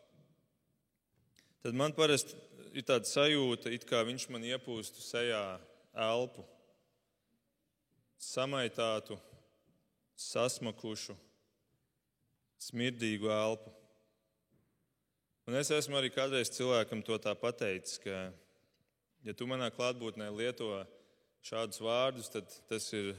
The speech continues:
man ir tā sajūta, ka tu man vienkārši pūti sejā sliktu elpu.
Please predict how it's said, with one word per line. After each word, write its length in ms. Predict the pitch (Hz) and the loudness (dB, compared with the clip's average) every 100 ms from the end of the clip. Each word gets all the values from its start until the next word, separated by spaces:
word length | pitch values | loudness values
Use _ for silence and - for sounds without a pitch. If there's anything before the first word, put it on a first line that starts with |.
| 95 | -6
man 220 | 110 117 | -4 -2
ir 80 | 107 | 0
tā 100 | 101 | -2
sajūta, 480 | - 110 107 104 | 0 0 0 -2
ka 100 | - | -6
tu 140 | 104 110 | -8 -4
man 160 | 107 | -4
vienkārši 540 | 104 104 101 98 - - | -4 -4 -4 -6 -6 -10
pūti 400 | 110 101 85 - | -12 -12 -12 -16
sejā 400 | - 107 101 95 87 90 _ _ _ _ _ _ _ _ _ _ _ _ _ _ _ _ _ _ _ _ _ _ | -10 -6 -4 -6 -8 -14 _ _ _ _ _ _ _ _ _ _ _ _ _ _ _ _ _ _ _ _ _ _
sliktu 460 | - 113 117 - 117 | -10 -4 -4 0 2
elpu. 320 | 117 131 - | 2 2 -4